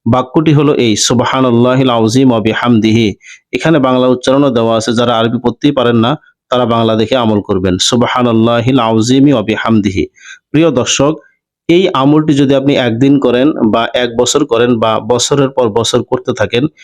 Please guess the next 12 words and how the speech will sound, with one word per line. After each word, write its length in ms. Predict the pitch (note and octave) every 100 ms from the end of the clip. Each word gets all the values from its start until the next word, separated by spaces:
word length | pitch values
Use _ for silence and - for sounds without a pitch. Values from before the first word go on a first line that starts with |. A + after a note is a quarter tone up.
| _ _
কি 100 | F3+
পরিমাণ 400 | F3 D3 C3+ C3+ A#2+
নেক 240 | A2+ C3+ C#3
আপনি 200 | A#2+ A#2+
লাভ 220 | A2 A#2+ -
করবেন, 280 | A2 G2+ B2+ D#3 _ _ -
একটু 200 | C#3+ D#3+
শখের 400 | - C#3 C#3+ D3
মাধ্যমে 360 | B2+ G#2 A#2 A#2
আপনি 240 | A2 D3 F#3 - _ _
খেয়াল 300 | - A#2 A2+
করুন। 280 | G#2+ G#2+ F#2+